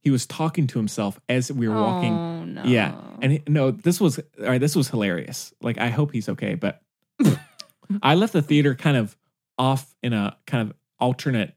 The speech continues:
Speaker 1: exit, and he went out the main door. And as I was walking to my car, he literally said, "Let's roll." <laughs> He's like, "I saw, I've seen the movie. Let's roll."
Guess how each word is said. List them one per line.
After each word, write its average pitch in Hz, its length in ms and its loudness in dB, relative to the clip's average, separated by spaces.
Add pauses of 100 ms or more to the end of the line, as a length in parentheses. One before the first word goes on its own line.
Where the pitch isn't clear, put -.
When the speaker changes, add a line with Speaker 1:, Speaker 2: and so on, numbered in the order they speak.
(140)
Speaker 1:
exit, 113 500 -2 (220)
and 104 140 -6
he 143 180 4
went 156 180 6
out 113 120 -2
the 117 60 0
main 135 260 4
door. 101 320 2 (420)
And - 140 -4
as 165 200 2
I 202 40 2
was 151 120 2
walking 123 400 0
to - 100 -4
my 113 140 0
car, 107 500 -4 (380)
he 131 160 0
literally 139 500 2
said, 117 420 -2 (600)
"Let's 151 260 2
roll." 143 540 4
<laughs> - 40 -8 (1800)
He's 156 100 4
like, 147 100 6
"I 147 120 2
saw, 175 240 2
I've 139 160 -2
seen 170 180 4
the 185 60 4
movie. 117 260 2 (180)
Let's 156 260 2
roll." 110 520 0